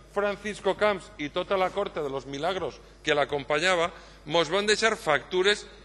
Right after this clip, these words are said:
més altes que acumular més que el campanar del Micalet. I això és la realitat. Així mos ho anuncien. I o mos plantem i denunciem la il·legalitat d'estos pressupostos, la il·legalitat de no tindre una nova lofca,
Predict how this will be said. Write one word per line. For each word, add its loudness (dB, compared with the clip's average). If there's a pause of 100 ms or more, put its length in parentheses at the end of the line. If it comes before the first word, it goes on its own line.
(180)
més 0
altes -2 (340)
que 0
acumular 0
més -6
que -4
el -6
campanar -4
del -8
Micalet. 0 (260)
I -4
això -4
és -2
la 2
realitat. 4 (500)
Així 0
mos 0
ho 2
anuncien. -4 (420)
I 2
o 8
mos 4
plantem 4 (540)
i 4
denunciem 4
la 6
il·legalitat 2
d'estos -2
pressupostos, -2 (360)
la 6
il·legalitat 4
de 6
no 0
tindre 0
una 0
nova 2
lofca, 2